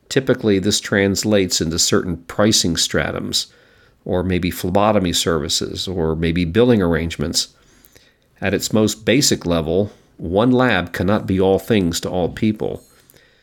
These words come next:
Defining the scope of services permits a laboratory to focus on doing what it does best. Defining advantage.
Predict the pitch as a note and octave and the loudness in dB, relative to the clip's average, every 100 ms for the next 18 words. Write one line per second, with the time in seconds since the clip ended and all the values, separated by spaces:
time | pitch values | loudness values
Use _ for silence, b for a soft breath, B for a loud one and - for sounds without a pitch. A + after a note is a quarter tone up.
0 | b b - - - A2+ A#2 G#2 D2+ - | b b -6 -2 2 2 2 2 0 -4
1 | - B2 F#2+ F2+ - - A#2 F#2 F2 D2+ | 0 0 0 -4 -4 0 0 0 -2 -4
2 | - - F2+ F2 D#2 E2 F#2 F#2 F2 F2+ | -4 -4 -2 -2 -2 0 0 0 -2 -2
3 | F2 E2+ - - B2+ - - G2 F2 G#2 | -2 -2 -4 -2 -2 -2 -2 -2 0 2
4 | G2+ F#2 E2 E2+ E2+ - E2 D#2 - D#2 | 2 2 -2 -2 -2 -2 -2 -4 -6 -8
5 | B1 - - - _ _ _ _ _ _ | -6 -8 -8 -14 _ _ _ _ _ _
6 | _ _ _ _ _ _ _ _ _ G#2+ | _ _ _ _ _ _ _ _ _ -2
7 | G#2 C#3+ D#3+ E3+ D3 G#2+ F#2+ G2 F#2+ F2+ | 2 2 4 4 2 0 2 2 4 2
8 | E2+ C2+ - | -2 -4 -8